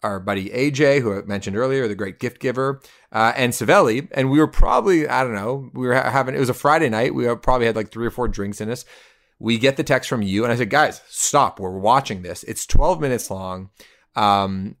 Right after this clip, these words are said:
and immediately I'd heard about the Michael Jordan skit, and I was, so I was excited for that. Big belly laughs at the turn,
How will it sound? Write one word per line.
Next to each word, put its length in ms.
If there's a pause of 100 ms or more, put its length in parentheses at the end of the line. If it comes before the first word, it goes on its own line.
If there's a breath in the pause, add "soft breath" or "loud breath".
(120)
and 160
immediately 600
I'd 220
heard 640 (160 soft breath)
about 360
the 60
Michael 260
Jordan 360
skit, 480 (280)
and 120
I 40
was, 100
so 80
I 40
was 120
excited 400
for 140
that. 360 (380 soft breath)
Big 320
belly 320
laughs 480
at 200
the 60
turn, 580